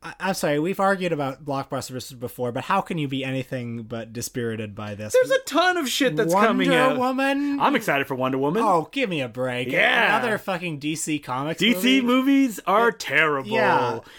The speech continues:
Speaker 2: But then you have stuff like Dunkirk, a movie that I'm not excited for at all.
Speaker 1: Yeah, <laughs> right?
Speaker 2: <laughs> Some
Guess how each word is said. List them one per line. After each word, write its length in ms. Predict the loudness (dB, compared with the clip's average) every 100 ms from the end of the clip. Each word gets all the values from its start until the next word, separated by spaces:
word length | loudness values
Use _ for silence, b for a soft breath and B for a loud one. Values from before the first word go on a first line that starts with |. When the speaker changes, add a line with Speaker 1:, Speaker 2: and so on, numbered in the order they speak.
| B 0
Speaker 2:
But 180 | 2 4
then 160 | 2
you 120 | 4 4
have 200 | 2 -2
stuff 400 | 0 2 2 0
like 520 | 2 2 0 -6 -20 _ -20 -10
Dunkirk, 800 | 0 0 0 -6 -6 -6 -8 -20 -20 _
a 80 | 0
movie 380 | 2 2 2 2
that 120 | 2
I'm 120 | 2
not 160 | 2 2
excited 400 | 0 2 2 0
for 300 | 2 4 4
at 180 | 4 4
all. 580 | 4 2 -4 -10 -10 -4
Speaker 1:
Yeah, 400 | 2 4 2 0 0
<laughs> 80 |
right? 420 | 2 4 4 2 -2
Speaker 2:
<laughs> 360 | -6 -18 -16
Some 80 | -2